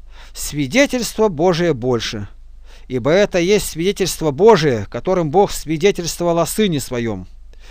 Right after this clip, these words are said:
Верующий в Сына Божия имеет свидетельство в себе самом. Неверующий Богу представляет его лживым, потому что не верует в свидетельство, которым Бог свидетельствовал о Сыне Своём.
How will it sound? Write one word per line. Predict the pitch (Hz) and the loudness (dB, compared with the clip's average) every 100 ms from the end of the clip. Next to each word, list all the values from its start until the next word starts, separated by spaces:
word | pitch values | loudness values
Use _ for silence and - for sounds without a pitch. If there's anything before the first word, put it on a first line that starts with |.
| - - | -18 -16
Верующий | - 104 190 220 214 208 196 - 202 | -10 0 6 6 6 4 2 0 -2
в | |
Сына | - - 220 220 214 | -2 0 0 2 0
Божия | 147 185 220 175 208 | 2 4 4 4 2
имеет | 196 180 190 220 214 190 | 2 0 0 0 0 -2
свидетельство | - 147 175 165 220 208 180 196 | -6 -6 -2 2 2 0 -2 -2
в | 180 | -4
себе | - 190 202 220 | -2 0 2 2
самом. | 208 214 214 113 - - - - - - | 2 4 2 2 -8 -20 -20 -20 -20 -14
Неверующий | - 160 277 262 226 190 - 185 | -4 2 4 6 6 4 2 0
Богу | 165 151 120 | 2 2 0
представляет | - 139 - 151 143 202 196 - | -6 -8 -2 -2 2 2 2 0
его | 165 190 | 0 2
лживым, | 170 120 190 196 120 92 - - - - - | 2 2 4 2 2 -4 -14 -18 -18 -18 -10
потому | 139 139 160 185 | -6 -2 -2 -2
что | - 165 135 | -2 -2 -2
не | 139 202 | -2 2
верует | 226 220 151 120 | 6 6 4 0
в | - | -6
свидетельство, | - 139 180 190 190 151 - 113 110 | -10 -8 -2 0 0 -2 -4 -8 -6
которым | 143 175 151 139 | -4 -2 0 2
Бог | 190 220 | 4 4
свидетельствовал | - - 147 170 190 170 - 160 160 | 2 -6 -2 -2 -2 -6 -4 -2 0
о | 156 | -2
Сыне | - 160 131 | -2 -4 -4
Своём. | 123 120 113 92 | -6 -4 -4 -6